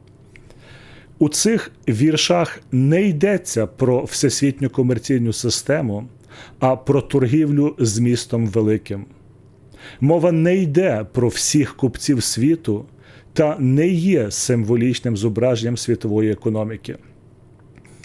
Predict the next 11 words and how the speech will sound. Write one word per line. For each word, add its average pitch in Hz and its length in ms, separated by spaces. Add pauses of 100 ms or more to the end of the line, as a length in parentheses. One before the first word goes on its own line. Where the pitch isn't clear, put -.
(340)
У 156 120
п'ятнадцятому 165 880
вірші 151 380
сказано, 135 640
що - 400 (140)
купці 170 560
будуть 143 440
торгувати 147 800
саме 143 460 (100)
цими 180 440
речами, 160 600